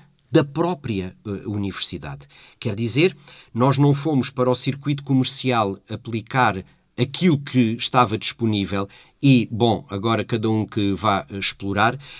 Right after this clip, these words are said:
Nós tivemos a preocupação que os colaboradores da universidade desenvolvessem e executassem um produto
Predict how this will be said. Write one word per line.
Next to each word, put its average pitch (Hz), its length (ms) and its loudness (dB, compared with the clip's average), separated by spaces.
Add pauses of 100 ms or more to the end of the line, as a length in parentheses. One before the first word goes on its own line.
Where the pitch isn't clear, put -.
(120)
Nós 117 160 0
tivemos 135 340 0
a 135 60 -2
preocupação 131 760 -4 (320)
que 127 240 4
os 139 160 -2
colaboradores 123 640 0
da 127 100 0
universidade 123 500 0
desenvolvessem 127 680 -2
e 135 40 2
executassem 123 640 -4
um 117 80 -2
produto 143 500 -6